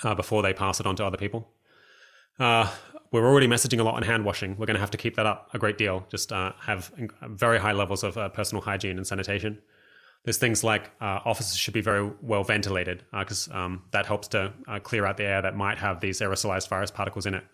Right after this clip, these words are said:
Um, I guess I don't know how significant each of these individual things is, but, uh, probably together they're, they're gonna add up a fair bit. And also just massively stigmatizing people coughing in an uncovered way. Uh, that's already a little bit rude in normal times. Uh, I think in this,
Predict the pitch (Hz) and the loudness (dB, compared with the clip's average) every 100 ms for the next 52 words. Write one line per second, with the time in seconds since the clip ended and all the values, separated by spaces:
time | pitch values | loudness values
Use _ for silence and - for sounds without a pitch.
0 | - 92 95 107 101 110 117 110 104 113 | -6 -4 -6 -6 -2 0 2 2 2 4
1 | 107 - 107 107 - 98 101 101 98 101 | 2 0 -2 -4 -4 -6 -6 -4 -4 -4
2 | 95 95 92 98 95 92 87 101 98 - | -4 -4 -6 -6 -4 -6 -6 -6 -6 -12
3 | - - - 101 92 92 - 110 107 98 | -20 -20 -8 -4 -2 -2 -2 0 0 0
4 | 98 98 92 92 90 101 104 95 98 92 | -2 -2 0 -2 -4 -4 -2 -2 -2 -2
5 | 104 98 90 95 - - - 131 127 120 | -4 -4 -2 -4 -6 -20 -2 2 2 2
6 | 117 113 107 110 - 113 110 107 101 104 | 4 4 4 2 0 0 -2 0 -2 -2
7 | 104 98 - - 107 104 101 113 101 98 | -4 -6 -6 -4 -4 -6 -8 -4 -2 0
8 | 104 107 104 104 110 107 _ _ - 98 | 0 -2 0 0 0 -4 _ _ -2 0
9 | 98 - - - - - 135 135 113 113 | 0 -4 -18 -18 -8 2 6 6 6 6
10 | 107 107 113 107 110 107 101 92 95 - | 4 2 2 4 2 2 0 -2 -2 -8
11 | _ _ - 104 98 98 110 120 - - | _ _ -4 0 0 0 0 0 -2 -14
12 | _ _ _ 113 104 107 - | _ _ _ -4 0 2 0